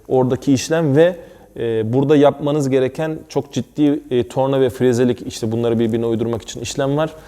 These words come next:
E, ben zamanında bilmiyorum, bizi kazıklamış da <laughs> olabilirler. Ben torna makinesini biraz da onun için aldım, ayrı mesele ama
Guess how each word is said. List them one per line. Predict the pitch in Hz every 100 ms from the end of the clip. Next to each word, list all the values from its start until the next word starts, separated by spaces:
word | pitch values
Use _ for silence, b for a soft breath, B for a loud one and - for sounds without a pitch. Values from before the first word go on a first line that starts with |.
| B B B -
E, | 113 107 107 117 117
ben | 127 151
zamanında | 139 143 143 139 147 156 143
bilmiyorum, | 139 139 120 104
bizi | 110 117 120
kazıklamış | 135 117 127 127 127 -
da | 127
<laughs> |
olabilirler. | 156 123 123 123 107 101
Ben | 117
torna | 110 120 120
makinesini | 113 107 113 120 110
biraz | 113 113
da | 110
onun | 120
için | - 107
aldım, | 98 101
ayrı | 107 113
mesele | 107 139 156
ama | 127 160